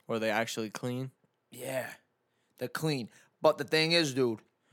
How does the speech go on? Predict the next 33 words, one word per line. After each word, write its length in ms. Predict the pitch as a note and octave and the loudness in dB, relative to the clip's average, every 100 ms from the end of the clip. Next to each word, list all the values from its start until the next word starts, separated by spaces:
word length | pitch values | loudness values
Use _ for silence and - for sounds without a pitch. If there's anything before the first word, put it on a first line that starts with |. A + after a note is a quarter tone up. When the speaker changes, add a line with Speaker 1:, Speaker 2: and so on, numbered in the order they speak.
| _ _ - | _ _ -18
Speaker 2:
they 100 | - | -12
fucking 520 | - - B2+ - C#3 | -8 -2 -2 -2 -8
reek. 760 | C3 A#2+ B2+ D#3 D#3+ C3 - - - | -8 -6 2 4 4 2 -6 -16 2
But 140 | D#3+ | 4
there's 120 | E3+ D3+ | 6 4
Speaker 1:
Oh. 40 | |
Speaker 2:
nothing 320 | E3+ D#3+ E3+ | 2 2 2
in 160 | G#3 C4 | 4 4
it, 180 | C#4+ C4 | 2 6
though. 560 | A#3+ G#3+ F3 B2 G#2+ - _ _ _ | 8 10 8 6 -2 -16 _ _ _
Speaker 1:
There's 100 | C3 | -12
nothing 320 | C3+ D3 B2+ A#2 | -8 -6 -6 -4
in 140 | D3 | -2
it? 120 | F#3 | 2
Speaker 2:
No, 500 | F3 B3 D4+ D#4+ G#3+ | 4 8 10 10 10
I 200 | D#3+ G3+ | 4 0
don't 200 | A#3 B3+ | 2 0
get 300 | G#3 C4+ D#4+ | 2 4 4
it. 380 | E4 A3+ C3+ - _ | 4 2 -2 -12 _
Speaker 1:
So 260 | _ C#3 C#3+ | _ -12 -10
then 100 | D3 | -6
why 160 | D3+ E3 | 0 2
do 60 | |
they 140 | F3+ F3 | 2 2
stink? 440 | - - A3 A#3 - _ _ _ - | -2 -4 -2 -2 -6 _ _ _ -16
Speaker 2:
I 160 | - - | -14 -10
don't 240 | E3+ C3+ | -10 -10
know. 340 | C#3 C3 C3+ G#2 - _ - | -6 -2 -2 -4 -12 _ -14
I'm 80 | C3+ | -6
not 100 | C3 | -6
a 40 | |
porta 300 | - - D3+ | -6 0 0
potty 480 | B2+ C3+ B2 B2 A#2 | 0 0 0 0 -8